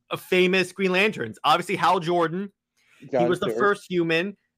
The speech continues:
Speaker 1: Then you had Kyle Rayner, who was, like, the one after Hal Jordan, and he was, like, the last Green Lantern, supposedly. Then you had John Stewart, the, the one that, uh, I, actually, I thought was the only human Green Lantern, 'cause I, uh,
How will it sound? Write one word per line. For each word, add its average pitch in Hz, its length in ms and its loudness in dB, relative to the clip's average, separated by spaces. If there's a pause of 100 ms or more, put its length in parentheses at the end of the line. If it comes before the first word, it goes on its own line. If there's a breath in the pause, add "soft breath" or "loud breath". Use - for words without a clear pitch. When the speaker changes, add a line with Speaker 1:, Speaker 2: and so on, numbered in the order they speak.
(140)
Speaker 1:
Then 180 100 0
you 185 80 2
had 185 160 0
Kyle 196 380 0
Rayner, 185 600 -2
who 190 140 -2
was, 165 320 0
like, 165 240 -2
the 180 80 0
one 170 240 0
after 180 340 0
Hal 156 260 0
Jordan, 147 500 -4
and 147 100 -4
he 165 100 -2
was, 180 120 0
like, 160 160 -2
the 175 60 2
last 165 360 2
Green 165 180 -6
Lantern, 156 400 -4
supposedly. 123 760 -8 (880)
Then 185 140 0
you 196 40 0
had 196 160 0
John 190 300 2
Stewart, 202 460 0 (320)
the, 165 400 2
the 160 100 0
one 170 320 2
that, 160 220 0 (320)
uh, 160 140 4
I, 160 200 2
actually, 175 320 -2
I 170 140 0
thought 165 180 0
was 143 100 -8
the 143 100 -8
only 170 260 -4
human 135 300 -8
Green 127 180 -10
Lantern, 123 320 -8
'cause 123 120 -10
I, 127 180 2
uh, 143 100 2